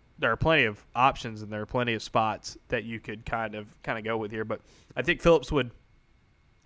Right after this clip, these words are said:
very much fill in the, um, the questions we had, you know, especially after Devin Cambridge transferred out. What does Auburn do at the wing? What does Auburn do? Get more size, another guy who can kinda,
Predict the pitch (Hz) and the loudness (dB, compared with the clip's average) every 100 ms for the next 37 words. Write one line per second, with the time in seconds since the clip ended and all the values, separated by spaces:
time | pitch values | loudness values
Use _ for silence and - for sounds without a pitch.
0 | - 123 127 127 113 110 - - 139 120 | -6 0 2 2 0 -4 -8 -2 0 2
1 | 120 113 113 110 113 110 107 98 98 _ | 0 -4 -4 -2 -2 -2 -4 -6 -14 _
2 | - - 131 143 139 139 127 113 120 117 | -20 -16 2 4 4 2 0 0 4 6
3 | 113 110 117 _ _ _ _ _ _ _ | 6 4 -2 _ _ _ _ _ _ _
4 | _ _ _ _ - 139 120 117 151 131 | _ _ _ _ 0 2 4 4 4 6
5 | 139 120 127 117 110 139 156 151 - 120 | 6 4 4 2 2 2 2 0 -2 -4
6 | - 127 113 107 95 - - - _ _ | -2 -2 0 -4 -8 -14 -20 -20 _ _
7 | _ _ 135 123 143 127 120 120 120 113 | _ _ -4 2 2 4 2 2 0 -2
8 | 110 120 117 110 110 123 120 120 113 113 | -2 2 2 0 -6 -4 0 2 2 0
9 | 107 113 107 104 _ - 110 110 - 143 | -4 -4 -4 -8 _ -8 -6 -6 -2 4
10 | 117 110 110 110 - _ - 120 113 110 | 6 4 0 -4 -14 _ -8 -2 -2 -2
11 | 107 107 110 110 104 | -4 -6 -8 -8 -8